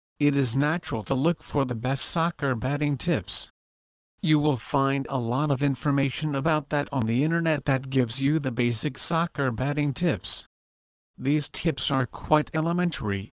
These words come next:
and therefore you will need more sophisticated tips to ensure that you are able to consistently make money through soccer gambling.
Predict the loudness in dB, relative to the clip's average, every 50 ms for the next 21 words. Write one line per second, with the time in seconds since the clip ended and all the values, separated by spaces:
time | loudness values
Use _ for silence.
0 | _ _ _ 0 0 2 2 2 2 2 2 0 -2 -4 -2 0 0 2 2 0
1 | 0 0 0 0 0 0 2 2 2 2 2 2 2 2 2 2 2 0 0 -2
2 | -4 -2 0 0 0 0 2 0 -4 -4 -2 -2 -2 0 0 -2 -4 0 0 0
3 | 0 0 -4 -6 -4 -2 0 2 2 2 0 2 2 2 2 2 2 0 -2 -2
4 | -2 0 0 2 2 2 2 2 2 2 2 2 2 0 0 -2 -4 -4 -2 0
5 | 2 2 2 4 4 4 4 4 2 -2 -2 -2 0 0 0 2 2 2 0 0
6 | 0 2 4 4 4 4 2 0 -4 -6 -6 -4 -2 0 0 0 0 0 0 0
7 | 0 0 -2 -2 -2 0 0 2 2 2 0 -2 -2 -4 -4 -4 -6